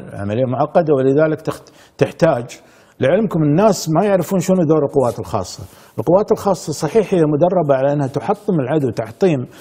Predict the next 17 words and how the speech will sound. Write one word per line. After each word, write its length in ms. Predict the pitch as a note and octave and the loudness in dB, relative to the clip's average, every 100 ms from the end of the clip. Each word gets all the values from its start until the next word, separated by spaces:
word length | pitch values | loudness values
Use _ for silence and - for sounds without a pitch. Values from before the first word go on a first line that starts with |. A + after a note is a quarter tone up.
| - | -6
أكثر 220 | D#3+ - F#3+ | -4 0 0
من 80 | C#3+ | 2
القوى 320 | C3 F3+ D3+ | 0 2 2
العادية، 500 | F#2+ A2 A2+ C#3+ A2+ - - - | 2 0 2 2 0 -4 -16 -2
ولكن 400 | D3+ F#3+ F#3+ G3+ | 2 2 2 2
هي 220 | G#3 A#3+ | 2 4
القوات 520 | A3 G#3 F#3+ G3 G3 F#3+ | 4 4 2 2 2 2
الموكل 480 | E3 A3+ - F3 | 2 0 2 2
إليها 300 | D#3+ D#3+ D#3 | 4 4 2
بسبب 440 | C3+ C3 D#3 D3+ C3 | 0 0 2 2 2
التماسها 520 | B2+ C#3+ F#3+ A3 - | 0 0 0 -2 0
بالمدنيين 680 | C3+ C#3+ C#3 C3 C3 C3 C#3+ E3 - - | 0 0 0 0 0 -2 -4 -4 -12 -6
أنها 200 | D#3 D3 | -2 0
تبدأ 460 | D3 G#3+ B3 G3 F3 | 0 0 0 2 0
بتنظيم 500 | C3+ D3 C3+ C#3 D#3 | -2 -4 0 2 2
مدني، 500 | A#2 A2 G2+ F2 E2+ _ _ _ | 0 -2 -4 -6 -12 _ _ _
تنظم، 340 | - E3+ E3 | -2 0 2